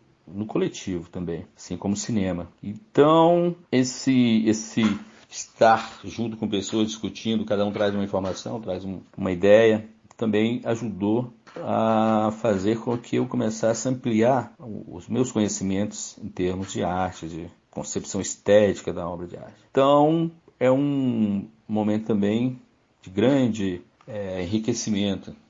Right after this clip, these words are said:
termos de, de criação. Então, nesse período aí do teatro, também um pouquinho antes, eu já vinha, é, já havia começado a, a escrever poesia, aí por volta dos dezesseis anos,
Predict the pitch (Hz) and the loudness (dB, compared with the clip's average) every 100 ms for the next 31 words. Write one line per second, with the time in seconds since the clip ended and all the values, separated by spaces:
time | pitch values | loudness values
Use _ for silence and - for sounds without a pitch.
0 | _ 92 92 92 101 98 98 87 _ _ | _ -6 -6 -6 -6 -4 -4 -8 _ _
1 | 82 - 98 101 - 92 87 85 _ 151 | -14 -2 0 0 -2 -8 -8 -12 _ 0
2 | 147 160 - - 160 127 - 110 101 104 | 2 2 -2 2 4 4 6 4 6 2
3 | 95 92 90 95 - 98 117 135 110 92 | 2 2 0 -4 0 2 4 4 0 -2
4 | 82 - _ - 95 101 101 90 104 92 | -8 -10 _ -12 -6 -4 -4 -4 -2 0
5 | 101 117 113 104 - - _ - 98 101 | 2 4 2 0 -4 -14 _ -6 0 2
6 | 92 104 104 104 98 101 92 98 - 101 | 2 2 0 0 2 2 2 -2 -2 -2
7 | 104 117 101 - 98 98 92 76 95 - | 0 0 -2 2 2 4 2 -2 -6 -6
8 | 95 87 90 87 110 113 104 117 175 - | -4 -2 -2 -2 0 0 0 -2 -4 -6
9 | _ _ - 90 - - 95 92 87 87 | _ _ -18 -16 -16 -16 -10 -8 -8 -8
10 | 85 90 87 98 87 85 90 151 - | -6 -6 -4 -4 -4 -4 -6 -8 -12